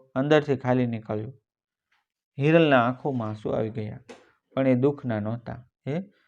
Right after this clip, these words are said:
દુઃખના નહોતા આંસુ, એ લાંબી રાહ, ઝલકના, મળેલી ઓળખાણના હતા.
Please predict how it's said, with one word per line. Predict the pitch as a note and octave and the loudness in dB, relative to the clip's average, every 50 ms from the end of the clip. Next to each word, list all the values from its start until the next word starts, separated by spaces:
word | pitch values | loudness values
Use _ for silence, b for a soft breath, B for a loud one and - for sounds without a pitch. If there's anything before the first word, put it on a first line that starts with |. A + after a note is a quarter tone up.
| _ _ _ - | _ _ _ -8
દુઃખના | B2+ B2+ D3+ G3+ G3 - G#3 F#3 D#3 C3+ | 0 4 4 4 6 6 6 6 6 6
નહોતા | C3 C#3 C#3+ G3+ A3+ | 4 2 4 6 6
આંસુ, | G3 E3 D3 C3 B2+ - G#2+ G#2 G#2+ B2 - _ _ | 8 8 6 6 2 -2 -6 -8 -8 -10 -14 _ _
એ | - B2 | -6 -4
લાંબી | A#2 A#2 B2 B2+ C3+ C#3+ C3+ B2 A2+ | -2 0 0 0 0 2 2 0 2
રાહ, | A#2 A#2+ B2 B2+ B2 A2 A2 b b b b b b b _ _ - B2+ | 6 8 8 8 8 6 2 b b b b b b b _ _ -10 -8
ઝલકના, | A#2+ A#2+ C3 C#3+ D#3+ E3+ E3 - C3 A#2+ G#2+ G#2 G2+ - _ _ _ - | -2 0 4 6 6 6 6 4 0 -2 -2 -4 -6 -10 _ _ _ -2
મળેલી | B2 B2+ C3 C#3 C3 B2 A2+ G#2 G2+ - - _ _ - | 2 4 4 6 4 4 2 -2 -4 -10 -16 _ _ -10
ઓળખાણના | - B2+ B2 B2+ B2 - C3+ B2+ A#2+ A2+ G#2+ G#2 G2+ G2+ | -6 -4 -4 -4 -4 -4 -4 -4 -4 -4 -6 -8 -8 -10
હતા. | G2+ G2+ - - | -10 -14 -16 -18